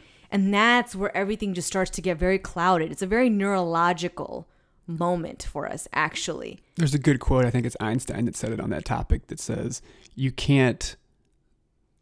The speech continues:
Speaker 2: solve a problem with the same mindset that created it." Meaning,
Speaker 1: Mm,
Speaker 2: like, you
Speaker 1: yeah.
Speaker 2: can't, you can't have these worry, you're trying to solve this problem and you're worrying about trying to figure out what it is. It's best to detach yourself, give yourself some time, disconnect,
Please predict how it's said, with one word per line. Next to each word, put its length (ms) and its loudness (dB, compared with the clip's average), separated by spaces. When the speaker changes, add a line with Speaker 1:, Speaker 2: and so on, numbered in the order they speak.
Speaker 2:
solve 420 2
a 80 2
problem 580 6
with 140 -4
the 80 -4
same 340 -2
mindset 500 -4
that 140 -8
created 480 -2
it." 140 -12
Meaning, 340 6
Speaker 1:
Mm, 60 4
Speaker 2:
like, 280 0
you 120 0
Speaker 1:
yeah. 80 -2
Speaker 2:
can't, 160 4
you 80 4
can't 200 8
have 120 6
these 120 4
worry, 240 6
you're 60 4
trying 160 4
to 60 6
solve 260 6
this 120 0
problem 360 6
and 100 2
you're 200 0
worrying 360 8
about 220 6
trying 200 4
to 60 4
figure 220 2
out 100 4
what 120 4
it 80 2
is. 360 4
It's 120 -2
best 240 8
to 60 -2
detach 420 4
yourself, 380 2
give 140 4
yourself 280 0
some 160 0
time, 300 2
disconnect, 760 2